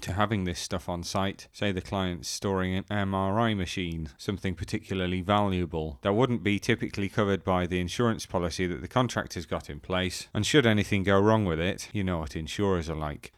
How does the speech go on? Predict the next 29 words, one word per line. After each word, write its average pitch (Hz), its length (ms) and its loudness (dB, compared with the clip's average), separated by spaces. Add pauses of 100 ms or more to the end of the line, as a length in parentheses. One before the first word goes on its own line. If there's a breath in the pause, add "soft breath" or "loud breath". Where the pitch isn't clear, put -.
So 117 140 2
back 131 240 0
to 123 120 -2
practical - 500 -4
completion 98 680 0
then. 67 220 -8 (120)
What 120 220 -4
can 120 160 0
you 110 180 2
do 80 380 -2
and 107 120 -2
what 107 140 0
do 107 100 -2
you 110 160 6
need 95 220 2
to 92 120 -2
know? 76 320 -2 (200 soft breath)
Well, 127 120 2
in 131 80 2
spite 147 360 2
of 123 120 -4
there 113 140 4
not 110 220 2
being 98 260 2
any 92 220 0
hard 92 300 0
and 82 120 -6
fast 87 320 -4
rules, 82 520 -2